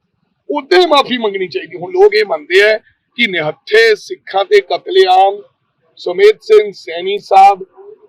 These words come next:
ਤੇ ਸੁਖਬੀਰ ਸਿੰਘ ਬਾਦਲ ਉਸ ਵੇਲੇ ਦੇ ਗ੍ਰਹਿ ਮੰਤਰੀ ਨੇ ਕਰਾਇਆ। ਦੋ ਸਿੱਖ ਗੁਰੂ ਦੀ ਰਾਖੀ ਕਰਨ ਆਏ, ਉਹਨਾਂ ਦਾ ਜਾਅਲੀ ਡਿਫੈਂਸ ਬਣਾਇਆ ਵੀ ਇਹ ਸਾਨੂੰ ਤਾਂ ਮਾਰਨੇ ਪਏ, ਇਹ ਸਾਨੂੰ ਮਾਰ ਦਿੰਦੇ। ਉਹ ਸੁਖਬੀਰ ਸਿੰਘ ਬਾਦਲ ਦੀ ਰਹਿਨੁਮਾਈ ਚ ਹੋਇਆ।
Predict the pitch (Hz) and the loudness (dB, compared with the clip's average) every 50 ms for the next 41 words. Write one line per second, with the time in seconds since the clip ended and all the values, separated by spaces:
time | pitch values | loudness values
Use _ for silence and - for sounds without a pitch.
0 | 403 - - 403 415 - 208 214 - - - - 151 139 139 175 202 190 - 202 | _ 0 2 4 4 4 4 2 0 -2 -8 -20 -20 -16 -12 -10 -10 -10 -10 -10
1 | 220 208 175 175 175 175 190 196 190 180 165 - 185 180 185 190 156 143 139 165 | -10 -4 -2 0 0 0 0 -2 -2 -4 -4 -6 -6 -2 -2 -2 -4 -4 -6 -6
2 | 202 208 196 170 196 185 190 196 185 - 202 180 180 180 185 185 185 _ _ _ | -6 -6 -6 -10 -12 -12 -12 -10 -10 -8 -6 -4 -4 -4 -6 -8 -12 _ _ _
3 | _ _ _ _ _ _ - 202 247 285 294 285 - - - 233 214 _ - 226 | _ _ _ _ _ _ 2 2 2 2 2 -2 0 0 -2 -2 -2 _ -6 -10
4 | 240 226 185 151 165 196 220 240 233 247 226 185 165 160 - - - 277 277 - | -10 -10 -12 -14 -12 -12 -10 -8 -8 -6 -4 -4 -4 -4 -6 -8 -8 -8 -8 -6
5 | 262 247 226 214 214 202 196 196 190 190 - _ _ _ _ _ _ _ _ - | -6 -6 -6 -4 -4 -4 -2 -2 -2 -4 -6 _ _ _ _ _ _ _ _ -8
6 | 262 262 269 269 254 247 214 156 165 214 254 285 330 302 277 214 - - 180 190 | -8 -6 -4 -4 -4 -4 -4 0 0 0 0 2 0 0 2 2 2 0 0 -4
7 | 190 180 - 190 196 190 185 185 190 196 196 190 202 196 175 - 180 180 180 202 | -6 -6 -6 -4 -2 0 0 0 0 0 -2 -2 -2 -2 -2 -2 -4 -8 -6 -8
8 | 202 - 190 180 185 381 392 196 190 190 381 185 196 - - 175 170 180 415 214 | -2 2 4 4 4 4 4 4 2 2 2 2 0 -2 0 -2 0 2 2 2
9 | 214 - _ _ _ _ _ _ _ - 262 - - 226 226 233 262 269 254 208 | 2 0 _ _ _ _ _ _ _ -2 -2 -2 -2 -4 -4 -4 -4 -2 0 0
10 | 180 165 156 160 160 156 147 139 127 - - - - - - - 285 339 311 - | 0 0 -2 -6 -18 -18 -16 -16 -16 -16 -18 -16 -16 -16 -6 0 0 2 2 0
11 | - 240 208 165 175 190 190 - - 208 208 202 180 156 147 151 160 185 185 196 | -2 -8 -10 -8 -8 -8 -8 -4 -2 -4 -4 -2 -4 -6 -6 -6 -8 -12 -14 -16
12 | 156 - - 135 175 240 240 233 226 208 208 - - 196 190 196 277 392 392 | -16 -16 -10 -6 -6 -4 -4 -4 -4 -4 -4 -4 -4 -4 -2 0 0 0 -2